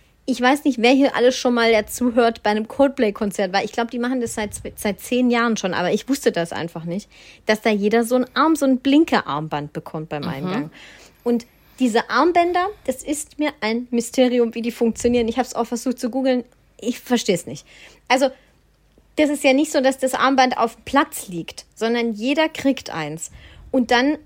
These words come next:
Speaker 1: wenn die Show losgeht, sind die synchronisiert mit dem, mit der Musik. Und dann haben die unterschiedliche Farben und, und alles und blinken die ganze Zeit. Und dann sieht man das natürlich im ganzen Stadion, wie das dann so aussieht. Aber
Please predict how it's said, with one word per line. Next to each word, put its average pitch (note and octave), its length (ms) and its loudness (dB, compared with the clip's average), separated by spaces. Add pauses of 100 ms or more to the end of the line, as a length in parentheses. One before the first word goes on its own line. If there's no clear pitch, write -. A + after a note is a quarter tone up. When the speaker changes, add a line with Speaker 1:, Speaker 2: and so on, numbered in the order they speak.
(320)
Speaker 1:
wenn C4 200 2
die B3+ 100 -2
Show B3+ 240 4
losgeht, D4 480 0
sind C#4 140 0
die B3+ 80 -4
synchronisiert A#3+ 960 -4
mit F#3+ 320 -6
dem, G3+ 140 0
mit A3 120 0
der G#3 120 2
Musik. F#3 460 -4
Und G3+ 140 -6
dann G3 180 -2
haben A#3+ 140 0
die A#3 120 -6
unterschiedliche A#3+ 720 -2
Farben D4+ 520 2
und, A#3+ 260 -4
und A#3+ 340 -2
alles C4 280 0
und A#3 160 -4
blinken D4 400 2
die D#4 100 0
ganze D4+ 340 -4
Zeit. D4 260 -2
Und C4 40 -6
dann B3+ 160 -4
sieht C4+ 160 -10
man C4+ 160 -2
das B3+ 140 -6
natürlich C4 280 -2
im B3+ 80 0
ganzen A#3 300 -2
Stadion, G3+ 540 -2
wie F3+ 60 -8
das G3 160 -10
dann G#3+ 140 -2
so B3 100 -2
aussieht. B3+ 500 0
Aber F#3+ 180 0